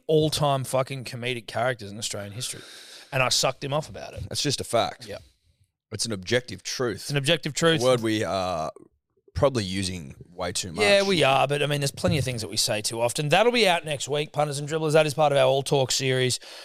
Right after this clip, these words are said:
Speaker 1: Nathan Lyon currently out now. Uh, you can listen to that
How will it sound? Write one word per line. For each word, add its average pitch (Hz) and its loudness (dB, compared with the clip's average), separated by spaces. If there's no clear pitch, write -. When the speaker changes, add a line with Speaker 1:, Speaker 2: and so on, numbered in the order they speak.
Speaker 1:
Nathan 143 0
Lyon 127 2
currently 117 0
out 107 2
now. 110 -2
Uh, 113 4
you 120 -10
can 117 -6
listen 120 -2
to 110 -4
that 110 0